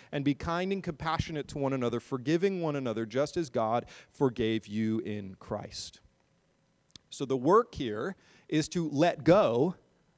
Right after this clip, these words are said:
of anger, to, to take it off like a jacket that doesn't really fit you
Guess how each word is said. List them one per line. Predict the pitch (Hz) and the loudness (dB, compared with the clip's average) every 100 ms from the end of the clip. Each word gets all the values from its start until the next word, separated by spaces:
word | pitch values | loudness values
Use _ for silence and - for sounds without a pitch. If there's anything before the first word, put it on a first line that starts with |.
| - | 0
of | 156 | 2
anger, | 185 208 208 98 - _ _ _ _ _ _ _ _ - | 2 0 0 -2 -10 _ _ _ _ _ _ _ _ 0
to, | 202 180 151 | 6 6 4
to | - 180 156 _ _ _ | 0 -2 -2 _ _ _
take | 202 208 | 0 2
it | 220 - | 0 4
off | 196 151 - - - | 4 4 -4 -16 2
like | 175 170 - | 2 2 0
a | 160 | -2
jacket | 135 190 185 165 - | 2 2 2 -2 -2
that | 139 107 | -2 4
doesn't | 180 151 180 147 | 4 4 -2 2
really | 160 151 151 | 4 4 4
fit | - 185 | 2 -2
you | 131 104 98 | 0 -6 -8